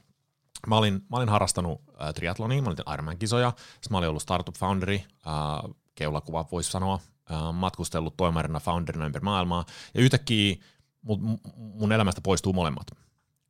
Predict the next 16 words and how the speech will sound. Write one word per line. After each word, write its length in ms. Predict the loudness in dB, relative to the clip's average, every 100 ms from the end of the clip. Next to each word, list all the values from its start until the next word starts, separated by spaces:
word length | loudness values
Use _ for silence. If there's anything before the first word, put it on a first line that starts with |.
| _ 2
Mun 80 |
elämästä 220 | 4 6 6
poistuu 240 | 4 4
molemmat 580 | 6 6 6 2 -2 -6 _ _ _ _
asiat, 480 | 2 2 4 2 0
jotka 300 | -4 -2 0
on 160 | 0 0 -8 _ _ -6
antanut 320 | 0 2 2
mulle 260 | 0 0 2
merkityksen 500 | 4 4 2 0 0
tunnetta 520 | 0 0 -2 -2 -2 -2 -20 -20 _
sekä, 420 | -2 0 2 0
äh, 80 | 0 -4 -14 -8 -4 -4 -6 4
täyttänyt 400 | 4 4 -2 -2
mun 120 | 0
päivät. 460 | 0 0 -8 -16